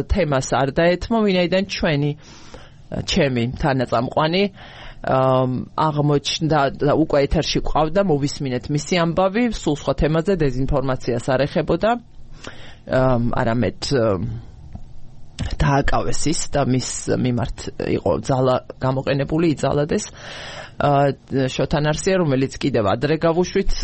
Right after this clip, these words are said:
ეთერიდან, ა, ესეთი რეალობა, ე, იყო, ამიტომ ჩავთვალეთ, რომ მნიშვნელოვანი იყო უფრო, ა, ა, უფრო მეტად ამაზე საუბარი იმ ეთერში. ეს საკითხი და თემა მნიშვნელოვნად რჩება, უმნიშვნელოვანესად იმ, ა,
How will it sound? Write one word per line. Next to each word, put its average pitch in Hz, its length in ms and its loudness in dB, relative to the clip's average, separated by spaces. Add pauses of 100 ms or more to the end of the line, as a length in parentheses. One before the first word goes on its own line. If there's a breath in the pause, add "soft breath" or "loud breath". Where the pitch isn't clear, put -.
(180)
ეთერიდან, 185 640 2
ა, 190 140 2
ესეთი 139 420 0
რეალობა, 147 560 2 (600 loud breath)
ე, - 240 -2
იყო, 170 320 2
ამიტომ 170 480 0
ჩავთვალეთ, 151 540 0
რომ 185 140 2
მნიშვნელოვანი 147 640 0
იყო 147 160 2
უფრო, 156 260 0
ა, 151 160 2
ა, - 260 0
უფრო 139 280 2
მეტად 151 400 0
ამაზე 143 460 2
საუბარი 113 520 2
იმ 117 120 0
ეთერში. - 480 0 (100)
ეს 175 240 0 (160)
საკითხი - 600 0 (500 loud breath)
და 156 180 2 (300)
თემა 180 320 2
მნიშვნელოვნად 156 880 2
რჩება, 156 560 0
უმნიშვნელოვანესად 170 1200 2 (220)
იმ, 151 240 2
ა, 139 140 4